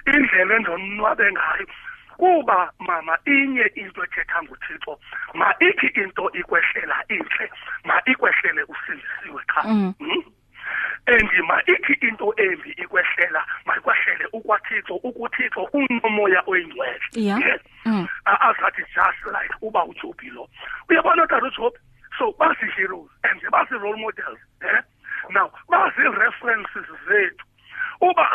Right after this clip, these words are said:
Speaker 1: zange utata uJobi, njengomfundisi sisho, zange amlahle uThixo.
Speaker 2: Mm.
Speaker 1: Sekusithiwa makamlahle uThixo afe. Eh? Kuba uyayazi inkosikazi ukuthi xa ulahle uThixo uyafa,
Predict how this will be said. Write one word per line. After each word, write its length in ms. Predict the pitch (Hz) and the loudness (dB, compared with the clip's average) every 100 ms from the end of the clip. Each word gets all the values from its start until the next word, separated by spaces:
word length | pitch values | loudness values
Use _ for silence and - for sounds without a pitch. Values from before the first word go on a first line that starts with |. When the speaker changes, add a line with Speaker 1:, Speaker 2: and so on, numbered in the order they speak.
| - | 2
Speaker 1:
zange 280 | 277 359 349 | 2 2 -2
utata 340 | - 254 269 | 0 0 0
uJobi, 340 | 262 196 220 - | -8 -4 -4 -4
njengomfundisi 500 | - 311 302 294 247 220 - | -2 0 0 -6 -4 -4 -4
sisho, 260 | - - - - - - | -8 -10 -10 -14 -8 0
zange 220 | - 247 - | 2 4 2
amlahle 360 | 226 220 185 - | 2 2 0 -4
uThixo. 420 | 196 208 202 180 - - | -10 -14 -10 -12 -12 0
Speaker 2:
Mm. 220 | 240 202 185 | 2 2 4
Speaker 1:
Sekusithiwa 580 | 262 262 - 381 311 220 | 2 2 -2 0 2 2
makamlahle 600 | 208 320 - 226 - 254 | 2 2 2 0 0 -4
uThixo 360 | - 254 220 | -6 -6 -4
afe. 520 | 220 269 294 - - - - _ _ - | 2 2 2 -2 -10 -12 -12 _ _ -4
Eh? 240 | - 622 - _ _ _ - - _ | 0 0 -2 _ _ _ -18 -18 _
Kuba 280 | 381 370 - | 4 4 4
uyayazi 400 | 370 330 294 285 - | 4 6 4 0 -2
inkosikazi 400 | 285 - 254 - | -2 0 -4 -4
ukuthi 160 | 262 | -8
xa 160 | - 339 | 0 0
ulahle 360 | - - - 311 | 2 0 2 2
uThixo 400 | 302 - 294 - | 0 -2 -2 0
uyafa, 580 | 262 269 254 226 - 285 | 0 2 2 2 2 -2